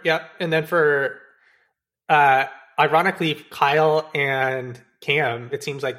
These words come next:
they work pretty well together. How weird is it, a week after Josh gets in the fight with Kyle and Devin, Kyle turns around and throws him and Nani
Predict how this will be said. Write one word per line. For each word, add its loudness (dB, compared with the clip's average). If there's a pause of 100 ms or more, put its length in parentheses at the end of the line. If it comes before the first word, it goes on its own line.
(120)
they -4
work -6
pretty -8
well -8
together. -8 (320)
How 0
weird 2
is 0
it, 0
a 0
week -4
after 4 (380)
Josh 0
gets 0
in -8
the -4
fight -6
with -2
Kyle -6 (160)
and -10
Devin, -6 (760)
Kyle 2
turns -2
around 0
and -10
throws 0 (180)
him -4
and -4
Nani -4